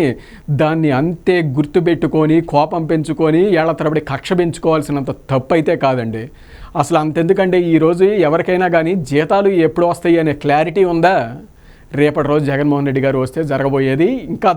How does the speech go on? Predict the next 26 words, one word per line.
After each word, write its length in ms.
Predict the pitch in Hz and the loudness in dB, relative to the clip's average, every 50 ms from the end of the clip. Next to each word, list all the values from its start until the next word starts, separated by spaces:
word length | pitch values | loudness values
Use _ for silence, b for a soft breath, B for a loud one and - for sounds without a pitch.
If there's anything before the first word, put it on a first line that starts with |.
| 147 | 0
దారుణంగా 420 | 147 147 143 135 135 131 131 127 120 117 | 0 -2 -2 -2 -2 -2 0 0 0 -2
ఉంటుందన్నమాట. 540 | 113 110 123 113 113 113 117 113 120 117 - - - - - - b b b b b b b b b b b b b b - | -4 -8 -10 -12 -12 -12 -12 -12 -12 -12 -12 -14 -16 -18 -20 -20 b b b b b b b b b b b b b b -2
అలాగే 260 | 135 147 143 127 131 127 127 143 180 185 - - 147 | 0 0 2 0 0 0 0 0 -2 -4 -6 -4 -2
మిగతా 240 | 135 131 131 127 143 131 120 120 117 | 0 0 0 0 0 0 0 0 0
మేధావులు, 540 | 123 135 147 147 147 131 131 120 117 110 113 120 127 139 123 117 | 2 2 2 2 2 2 0 0 -2 -4 -6 -8 -8 -10 -4 -2
జర్నలిస్టులు 720 | 131 131 139 147 156 156 151 147 139 - - 175 139 135 131 117 - - - - - 160 | 0 0 2 2 2 2 2 0 -2 -4 -4 -2 0 0 0 0 -2 -8 -14 -10 -6 -2
వీళ్ళందరూ 420 | 135 135 135 135 143 156 165 160 147 | 0 0 2 2 2 2 2 2 4
కూడా 180 | 139 131 123 113 110 - - | 2 2 0 0 -2 -2 -2
మీరు 220 | 220 254 214 143 131 127 147 185 - - - | -2 0 2 2 0 0 -2 -6 -10 -4 -4
ప్రతి 260 | 165 180 - - 208 202 170 160 | -4 -2 0 -2 -2 0 0 0
ఒక్క 140 | 160 160 220 202 190 190 185 - - | 0 0 0 2 2 0 -2 -2 -4
చిన్న 160 | - 165 170 175 175 | -4 -2 0 0 0
విషయాన్ని 320 | 165 - - 165 156 156 147 156 | 0 0 0 0 0 0 2 2
కూడా 140 | 156 170 185 202 170 151 147 | 2 2 2 0 0 -2 0
ఎనలైజ్ 280 | 147 160 165 165 156 139 | 2 2 2 2 2 2
చేస్తూ 280 | 156 147 143 - - 147 139 143 | 0 0 0 -2 -4 -4 -4 -4
ఉంటారండి, 380 | 135 131 135 135 143 147 165 160 | -4 -2 -2 -2 0 2 2 0
ఇది 100 | 147 123 123 131 | 0 0 0 0
చేస్తూ 300 | 135 139 131 - 147 127 120 | 0 0 -2 -2 -4 -4 -4
ఉంటారు. 320 | 120 123 120 131 127 143 - - B B B B B B B B B B B 147 156 | -4 -6 -6 -8 -8 -10 -12 -14 B B B B B B B B B B B 0 0
మీకు 240 | 165 156 165 156 160 185 233 262 - - - - - 160 | 0 2 2 2 2 2 0 -2 -6 -12 -10 -4 -2 0
అలా 120 | 147 147 143 135 - - | 2 2 0 0 0 -2
ప్రతి 240 | 147 139 - 156 147 - | -2 0 0 -2 -2 -2
చిన్న 180 | 170 165 190 196 196 | -2 0 2 2 0
విషయాన్ని 380 | 180 - - 185 175 165 165 160 143 | 0 0 0 0 0 2 0 0 0
చూసుకుంటే 440 | 151 147 127 - - 151 135 143 139 | 0 -2 -2 -2 -2 0 2 2 2